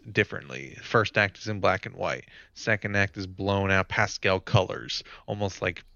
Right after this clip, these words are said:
painting dream-esque. The third act is a little bit more grounded in, uh, you know, 'cause, you know, that, because that's when the movie's starting to explore kind of, like, a little bit more of, like, maturing themes in,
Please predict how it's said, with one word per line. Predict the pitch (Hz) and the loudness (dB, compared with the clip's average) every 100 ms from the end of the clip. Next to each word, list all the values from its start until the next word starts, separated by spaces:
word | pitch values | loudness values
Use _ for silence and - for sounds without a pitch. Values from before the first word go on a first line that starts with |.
| - | -6
painting | 131 107 - 98 | -4 -2 0 0
dream-esque. | 92 95 98 110 104 104 98 98 - - - | 0 -2 0 2 2 2 0 -2 -2 -4 -6
The | - | -10
third | - 117 113 110 | -2 4 6 6
act | 104 110 104 - 110 | 4 4 4 0 -10
is | 104 | -2
a | |
little | 104 | -2
bit | 95 104 | 0 -2
more | 101 98 | 0 -2
grounded | 98 98 101 104 104 95 95 - - - - - - | -2 0 4 4 2 4 2 0 -20 -18 -18 -18 -2
in, | 107 98 101 | 0 2 0
uh, | - 101 90 82 85 - - - - | 0 0 2 0 -2 -6 -20 -20 -8
you | 101 | -4
know, | 95 95 95 92 104 | 0 2 2 0 -6
'cause, | 104 92 117 | -8 -8 -6
you | 104 | -2
know, | 95 101 | 0 0
that, | 95 104 - | 0 -2 -2
because | - 107 104 | -12 -4 -2
that's | - 101 - | 2 0 0
when | 101 | -4
the | |
movie's | 101 95 | -2 0
starting | 87 92 92 90 | 0 -2 -2 -4
to | 95 | -4
explore | 90 - - 95 95 | -2 -4 -4 0 0
kind | - 98 | 0 0
of, | 92 87 98 98 | 0 -2 -6 -4
like, | 92 | -2
a | 92 87 - | -4 -6 -4
little | 101 90 | -2 0
bit | 98 | -2
more | 98 95 92 | 0 2 4
of, | 92 | 4
like, | 92 98 | 2 0
maturing | 98 - 110 98 95 92 | -2 2 4 4 2 -2
themes | 90 - 165 151 131 120 107 - - | -6 0 2 4 4 2 0 -4 -10
in, | - 110 98 95 95 | -4 0 2 0 -2